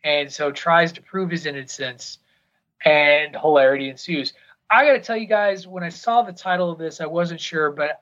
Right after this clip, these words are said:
I kinda like the way Jon Hamm is playing this, uh, in the trailer. And so I, I will, I will share, I'm, I was okay with the Chevy Chase Fletch mov-, Fletch movies. I was not a big fan.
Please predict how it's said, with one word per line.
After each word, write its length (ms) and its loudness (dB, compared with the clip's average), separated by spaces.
I 480 4
kinda 360 -4
like 360 -6
the 80 -14
way 180 -10
Jon 320 -6
Hamm 300 -12
is 80 -16
playing 400 -6
this, 340 -14
uh, 240 4
in 140 2
the 80 0
trailer. 500 0
And 120 -8
so 320 4
I, 420 4
I 160 6
will, 300 0
I 80 4
will 120 0
share, 400 2
I'm, 300 -2
I 40 8
was 140 4
okay 380 -2
with 140 -2
the 80 -12
Chevy 260 2
Chase 240 2
Fletch 320 2
mov-, 320 -2
Fletch 260 2
movies. 260 0
I 40 2
was 160 -4
not 240 4
a 60 2
big 200 -4
fan. 400 0